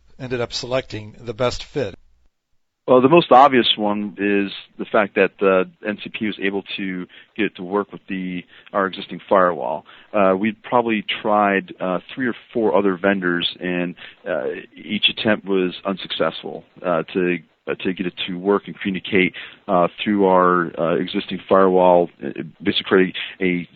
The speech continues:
Speaker 2: uh, a secure tunnel, uh, that they were able to connect and see all the, uh, servers that they were required to see on the back end. So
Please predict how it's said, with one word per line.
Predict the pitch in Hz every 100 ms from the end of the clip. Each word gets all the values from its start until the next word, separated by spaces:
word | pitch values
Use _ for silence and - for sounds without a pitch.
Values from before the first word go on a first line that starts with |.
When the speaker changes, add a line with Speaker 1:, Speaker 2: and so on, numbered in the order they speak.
| _ -
Speaker 2:
uh, | 67 55 58 -
a | 80 - _ _ _ -
secure | 107 - 120
tunnel, | 104 - 113 98 92 101 -
uh, | 92 95 90
that | 95 - _ -
they |
were | 95 90
able | 101 98
to | - 98 -
connect | 107 98 -
and | 87 85 -
see | 113 101 95 - - -
all | 95 98
the, | 101 95 87 85 101
uh, | - 82 -
servers | 110 98
that | 90
they | -
were | 90
required | 85 - 101 90
to | -
see | - 90 90 - - -
on | 90
the | 87
back | 87 92 -
end. | 85 85 90
So | 95 90